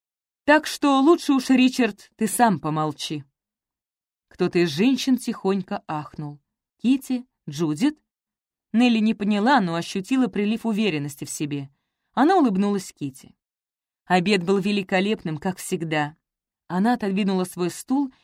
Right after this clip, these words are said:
и мужчины галантно последовали ее примеру. Все, кроме Ричарда, который словно окаменел.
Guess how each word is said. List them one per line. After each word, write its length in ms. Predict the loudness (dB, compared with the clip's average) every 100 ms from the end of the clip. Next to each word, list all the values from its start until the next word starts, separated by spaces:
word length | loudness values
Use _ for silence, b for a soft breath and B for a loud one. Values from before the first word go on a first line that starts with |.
| b
и 120 | -2
мужчины 400 | 0 2 2 2
галантно 680 | 2 0 0 2 2 0 -4
последовали 580 | -4 -6 -2 0 0 0
ее 220 | 0 -2
примеру. 580 | -4 -4 -4 -6 -10 -16 _ _ _ _ -14
Все, 300 | -2 2 2
кроме 380 | 2 2 4
Ричарда, 500 | 8 6 4 -8 -6
который 320 | -6 -2 0 -2
словно 380 | -2 -2 -2
окаменел. 580 | -2 2 2 2 0 -4